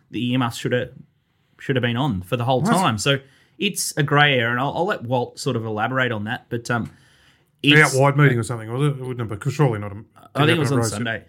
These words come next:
Speaker 2: Sunday, was it?
Speaker 1: It was a Sunday meeting, but, uh, this horse was hard in the market.
Speaker 2: Yeah, well, that's, that's, yeah, that's
Speaker 1: Uh,
Speaker 2: stuff's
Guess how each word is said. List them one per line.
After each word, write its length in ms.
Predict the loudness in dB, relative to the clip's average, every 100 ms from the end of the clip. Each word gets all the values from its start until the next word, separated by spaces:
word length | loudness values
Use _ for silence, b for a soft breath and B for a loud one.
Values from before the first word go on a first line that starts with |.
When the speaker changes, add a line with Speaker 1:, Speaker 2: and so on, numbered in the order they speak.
| _
Speaker 2:
Sunday, 380 | -6 -2 -2 -4
was 160 | -10
it? 60 | -18 _ _ -2
Speaker 1:
It 40 | 4
was 140 | 4
a 60 | 4
Sunday 280 | 2 2
meeting, 340 | 2 0 -2 -2
but, 180 | -4 -4
uh, 80 |
this 200 | -4 -4
horse 220 | -4 -6 -6
was 100 | -4
hard 300 | 0 0 0
in 60 |
the 60 | -4
market. 380 | -6 -8 -12 -20 _ _ _ -8
Speaker 2:
Yeah, 100 | -6
well, 160 | -6 -12
that's, 140 | -12
that's, 380 | -12 -12 -16 -18 -20 -12
yeah, 120 | -10
that's 200 | -10 -6
Speaker 1:
Uh, 60 | -4
Speaker 2:
stuff's 220 | -4 -6